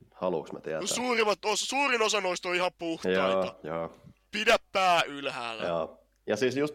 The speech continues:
Speaker 1: just
Speaker 2: Siellä
Speaker 1: niinku toi, mitä sä sanoit äsken toi, et siis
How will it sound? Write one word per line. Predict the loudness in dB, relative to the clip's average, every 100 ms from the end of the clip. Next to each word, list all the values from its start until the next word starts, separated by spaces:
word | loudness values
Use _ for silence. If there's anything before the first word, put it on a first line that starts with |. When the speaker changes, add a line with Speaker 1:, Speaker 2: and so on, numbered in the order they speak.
| -4
Speaker 1:
just | -4 -2
Speaker 2:
Siellä | 2 2 2 0
Speaker 1:
niinku | -4 -20 _ -2
toi, | 2
mitä | 2 0
sä | -2
sanoit | 0 2 2 2
äsken | 0 -2 -8 -8
toi, | -6 -6 -6
et | -8
siis | -10 -10 -10 -20